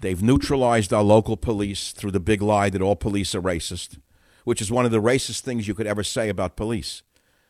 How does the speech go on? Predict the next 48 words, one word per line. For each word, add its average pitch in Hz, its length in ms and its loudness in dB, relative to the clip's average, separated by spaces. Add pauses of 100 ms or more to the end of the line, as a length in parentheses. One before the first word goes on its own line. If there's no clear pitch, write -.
(160)
How 170 120 6
can 214 140 -6
you 190 60 -4
say 190 140 2
all 160 140 6
police 147 400 -2
are 135 60 0
racist 139 480 0 (480)
when 123 100 2
there 135 80 6
are 131 60 6
police 156 420 0
who 147 140 2
are 131 100 8
of 117 100 2
all 131 160 6
different 127 320 0
races, 120 360 0
number 113 200 0
one? 101 380 0 (340)
And 123 120 -4
it's 135 80 2
like 147 100 4
saying 175 240 4
all 147 320 6
white 160 240 4
people 127 320 0
are 123 80 4
racist, 151 480 2
which 113 160 -6
is 110 220 -6 (280)
absolutely 160 640 2
a 110 60 2
big 95 240 0
lie 95 260 2
and 107 180 0
also 123 460 0 (180)
as 117 160 0
genocidal 135 640 2
as 110 120 2
it 104 60 0
can 110 120 0
get. 107 320 2 (920)
So 147 160 4
this 170 160 4
has 156 260 2
to 127 100 -4
stop. 95 460 0